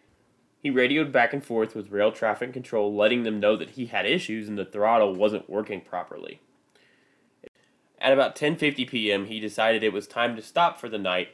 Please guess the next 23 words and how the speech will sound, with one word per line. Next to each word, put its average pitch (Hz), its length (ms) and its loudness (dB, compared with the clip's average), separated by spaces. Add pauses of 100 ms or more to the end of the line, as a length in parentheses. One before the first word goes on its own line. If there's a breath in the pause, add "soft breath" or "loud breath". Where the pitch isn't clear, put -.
(120)
and 98 140 -12
go 113 140 2
to 113 80 2
a 104 60 2
hotel 101 460 0
to - 140 -16
sleep, - 440 -4 (320 soft breath)
and 117 140 -4
then 117 140 -2
he 123 160 -6
would 120 220 -4
rejoin 107 460 0
the 101 60 -4
train 98 300 -4
in 98 120 -4
the 95 80 -4
morning 87 320 -6
to 95 60 -10
continue 95 600 -6
on 82 260 -2
with 82 120 -14
its 82 180 -14
path. - 420 -2